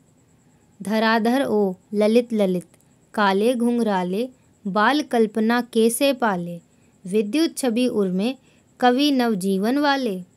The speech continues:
ब्रज छिपा नूतन कविता,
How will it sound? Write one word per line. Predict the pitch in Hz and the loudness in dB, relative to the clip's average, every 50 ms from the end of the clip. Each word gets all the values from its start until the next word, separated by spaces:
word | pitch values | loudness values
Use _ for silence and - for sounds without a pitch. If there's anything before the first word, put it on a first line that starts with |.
| _ _ _ _ _ _ _ _ _ _ _ _ - - | _ _ _ _ _ _ _ _ _ _ _ _ -10 -6
ब्रज | 180 208 240 285 262 330 320 | 0 2 2 2 2 0 -2
छिपा | - 277 247 247 240 233 233 | 0 -2 -2 0 2 2 2
नूतन | 233 220 208 202 202 196 - 240 254 262 | 2 2 0 0 -2 -2 -2 -4 -2 -2
कविता, | 254 247 220 202 196 196 190 - 196 196 214 | -2 -2 -2 0 0 -2 -4 -4 -6 -6 -6